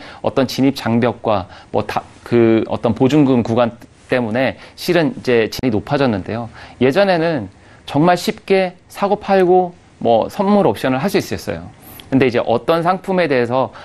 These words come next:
파생이 되는 상품이 있습니다. 예를 들어서 미래 가치,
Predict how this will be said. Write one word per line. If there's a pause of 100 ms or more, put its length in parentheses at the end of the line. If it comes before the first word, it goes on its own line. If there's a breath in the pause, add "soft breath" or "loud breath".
(240 loud breath)
파생이
되는
상품이
있습니다. (760 loud breath)
예를
들어서 (220 soft breath)
미래
가치,